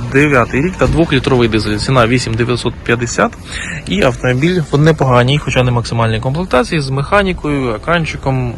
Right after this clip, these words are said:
а, круїзом, кліматом, мультикермом. А, вісім дев'ятсот п'ятдесят. Далі Шкода Суперб з двигуном один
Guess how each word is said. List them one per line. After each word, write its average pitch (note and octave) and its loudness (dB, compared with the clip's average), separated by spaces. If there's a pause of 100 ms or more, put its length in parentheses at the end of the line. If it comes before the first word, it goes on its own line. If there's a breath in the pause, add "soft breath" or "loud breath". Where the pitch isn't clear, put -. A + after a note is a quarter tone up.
а, A2+ 2
круїзом, E3+ 2
кліматом, C3 0
мультикермом. B2+ 0 (520 loud breath)
А, B2+ 4 (640)
вісім G3 0
дев'ятсот B2 -2
п'ятдесят. G#2 -4 (720 loud breath)
Далі G#2+ 2
Шкода E3 0
Суперб - 2 (200)
з - -6
двигуном - 0
один - -4